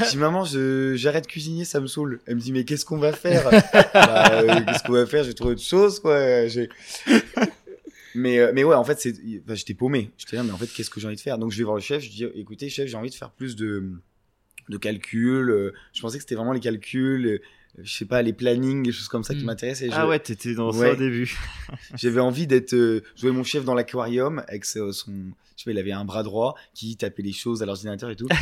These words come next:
Speaker 1: Et j'étais là,
Speaker 2: <laughs>
Speaker 1: en fait, j'ai trop envie d'être là. Euh,
Speaker 2: <laughs> Je suis en train de faire le chef,
Speaker 1: j'en ai
Speaker 2: là.
Speaker 1: marre de, <laughs> j'en ai
Speaker 2: Eh,
Speaker 1: marre de
Speaker 2: chef,
Speaker 1: faire des
Speaker 2: co-,
Speaker 1: sauces
Speaker 2: comment
Speaker 1: et
Speaker 2: on fait
Speaker 1: tout,
Speaker 2: pour
Speaker 1: j'ai
Speaker 2: être
Speaker 1: envie de
Speaker 2: chef,
Speaker 1: faire
Speaker 2: chef ?
Speaker 1: ça. En fait, je voulais être chef. Il me dit, mais en fait,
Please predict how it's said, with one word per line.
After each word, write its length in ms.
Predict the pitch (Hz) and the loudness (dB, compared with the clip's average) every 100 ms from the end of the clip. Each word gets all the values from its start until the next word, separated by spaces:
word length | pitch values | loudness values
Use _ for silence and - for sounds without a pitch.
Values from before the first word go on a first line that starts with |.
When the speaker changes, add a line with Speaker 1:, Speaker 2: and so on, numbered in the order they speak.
| - 117 | -2 -4
Speaker 1:
Et 60 | |
j'étais 140 | 104 127 | 4 4
là, 100 | 143 | 4
Speaker 2:
<laughs> 240 | 226 - | 0 -2
Speaker 1:
en 60 | 120 | -4
fait, 60 | 131 | -4
j'ai 80 | - | -4
trop 120 | 127 | -6
envie 100 | 127 | 0
d'être 180 | 139 139 | 2 2
là. 160 | 156 | 4
Euh, 460 | 123 107 107 107 117 | 4 4 2 2 2
Speaker 2:
<laughs> 20 | |
Je 320 | 147 180 214 | 4 6 8
suis 220 | 202 220 202 | 8 6 4
en 40 | |
train 160 | 175 196 | 4 4
de 60 | |
faire 120 | 175 | 6
le 100 | 165 | 6
chef, 160 | 180 208 | 6 6
Speaker 1:
j'en 60 | 135 | 6
ai 60 | |
Speaker 2:
là. 80 | 147 | 8
Speaker 1:
marre 180 | 170 151 | 8 8
de, 380 | 143 143 147 147 | 8 10 8 6
<laughs> 60 | 160 | 2
j'en 220 | 143 151 | 0 0
ai 40 | 170 | 4
Speaker 2:
Eh, 40 | |
Speaker 1:
marre 120 | 185 | 6
de 60 | 151 | 6
Speaker 2:
chef, 120 | 143 | 6
Speaker 1:
faire 100 | 143 | 6
des 60 | 143 | 4
Speaker 2:
co-, 60 | |
Speaker 1:
sauces 200 | - 170 | 4 4
Speaker 2:
comment 120 | 160 - | 4 2
Speaker 1:
et 20 | |
Speaker 2:
on 40 | |
fait 60 | 233 | 2
Speaker 1:
tout, 40 | |
Speaker 2:
pour 60 | 170 | 2
Speaker 1:
j'ai 40 | |
Speaker 2:
être 100 | 185 | 2
Speaker 1:
envie 0 | |
de 40 | 170 | 2
Speaker 2:
chef, 100 | 208 | 2
Speaker 1:
faire 100 | 147 | 0
Speaker 2:
chef ? 80 | 165 | 0
Speaker 1:
ça. 720 | 160 - 233 - - - 113 | -4 -4 -8 -10 -14 -8 -2
En 40 | |
fait, 80 | 151 | -2
je 100 | 120 | -4
voulais 280 | 101 110 127 | -6 -2 0
être 100 | 127 | 0
chef. 180 | - 120 | -2 -4
Il 80 | 110 | -4
me 80 | 101 | -4
dit, 140 | 120 | -4
mais 100 | 123 | -6
en 80 | 95 | -6
fait, 140 | - | -10